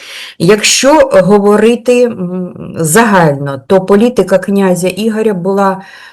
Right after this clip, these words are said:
скажімо так, менш вдалою, ніж політика його попередника, князя,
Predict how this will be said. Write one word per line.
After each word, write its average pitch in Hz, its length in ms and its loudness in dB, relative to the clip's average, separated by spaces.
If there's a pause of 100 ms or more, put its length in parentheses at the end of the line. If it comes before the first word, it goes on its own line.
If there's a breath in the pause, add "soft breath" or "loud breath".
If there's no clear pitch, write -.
скажімо 190 380 0
так, 180 500 -4
менш 208 500 -2
вдалою, 147 840 -4
ніж 180 300 -2
політика 220 560 0
його 170 300 -2
попередника, 180 760 -2
князя, 170 680 -2